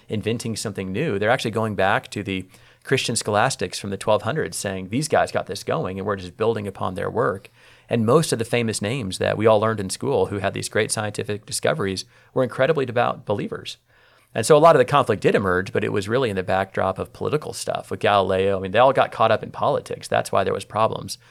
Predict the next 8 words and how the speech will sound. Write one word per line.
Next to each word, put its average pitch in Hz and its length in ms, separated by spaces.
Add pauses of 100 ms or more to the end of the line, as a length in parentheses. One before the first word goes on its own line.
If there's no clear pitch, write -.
(200)
It - 60
wasn't 147 240
science. - 500 (540)
And 151 80
I 143 40
could 131 120
keep - 160
going. 110 280